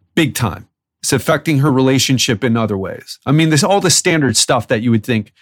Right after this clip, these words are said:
from a, a woman who's in her forties, I think, and, and all that entails being morbidly obese. Not just, "I gotta lose five pounds, five or ten pounds, and I'm just," no,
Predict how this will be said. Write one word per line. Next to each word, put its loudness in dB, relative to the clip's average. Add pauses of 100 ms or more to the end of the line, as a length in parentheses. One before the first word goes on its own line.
(720)
from -2
a, 0
a 2
woman 0 (600)
who's 4
in 4
her 2
forties, 2
I 2
think, -4 (320)
and, 2
and 0
all 2
that 0
entails 0
being 0 (200)
morbidly 2
obese. -4 (520)
Not 0
just, 2 (320)
"I 2
gotta 2
lose 4
five 0
pounds, 0
five 0
or -2
ten -2
pounds, 0
and 0
I'm 2
just," -2 (160)
no, 2